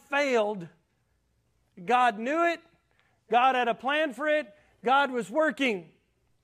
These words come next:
But it didn't take away the fact that the church lost one of its great men. We know the death of Stephen was very painful for the church.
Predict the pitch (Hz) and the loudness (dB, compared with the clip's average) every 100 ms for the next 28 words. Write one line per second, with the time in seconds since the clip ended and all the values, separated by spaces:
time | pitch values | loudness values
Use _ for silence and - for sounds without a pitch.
0 | _ _ - 208 233 247 226 240 220 220 | _ _ -6 -4 -4 -4 -4 -4 -2 -2
1 | 180 247 233 170 - _ _ _ _ _ | -2 -4 -4 -4 -12 _ _ _ _ _
2 | _ _ _ _ _ _ 147 151 - 220 | _ _ _ _ _ _ -18 -16 -6 -6
3 | 156 - 175 165 - 160 180 156 143 - | -6 -10 -8 -8 -8 -8 -6 -4 -8 -8
4 | - - _ _ _ _ _ _ 170 180 | -16 -18 _ _ _ _ _ _ -2 -2
5 | 151 - - _ _ _ _ _ _ _ | -4 -10 -20 _ _ _ _ _ _ _
6 | _ _ _ _ _ 160 139 120 120 _ | _ _ _ _ _ -12 -12 -16 _ _
7 | _ _ _ _ _ _ _ - 202 214 | _ _ _ _ _ _ _ -8 -2 0
8 | 190 160 202 202 170 - 214 196 165 151 | 0 0 0 0 -10 -10 -8 -8 -8 -10
9 | 123 175 190 139 - 185 180 - 127 - | -8 -6 -6 -8 -12 -14 -14 -18 -18 -16
10 | 117 117 123 104 - - | -18 -18 -18 -20 -20 -20